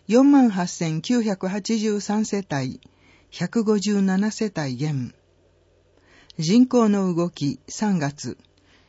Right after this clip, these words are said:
出生、四十六人。男二十八人、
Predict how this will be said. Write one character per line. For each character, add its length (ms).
出 220
生、 480
四 200
十 240
六 140
人。 280
男 360
二 160
十 180
八 140
人、 300